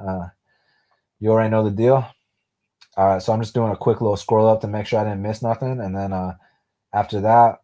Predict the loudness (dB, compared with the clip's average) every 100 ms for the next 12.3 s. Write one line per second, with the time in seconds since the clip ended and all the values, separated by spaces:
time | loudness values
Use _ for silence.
0 | -10 -4 -4 -4 -4 2 4 4 -2 -10
1 | -10 -8 -8 -10 -10 -8 -8 -10 _ -2
2 | 4 6 6 6 2 0 -4 _ _ _
3 | -2 -2 0 0 2 0 2 2 2 -2
4 | 0 0 2 2 2 2 0 -4 -6 _
5 | _ _ _ _ _ -4 0 4 4 2
6 | 0 0 0 2 2 2 -6 _ _ -4
7 | -2 0 2 0 2 0 2 0 0 0
8 | 0 0 0 -4 -6 -2 2 2 2 -2
9 | -2 0 0 0 -2 -2 2 4 2 -2
10 | _ _ _ _ -4 -2 0 2 6 4
11 | 4 0 0 0 -2 -4 -2 -2 -4 -6
12 | -6 -8 -12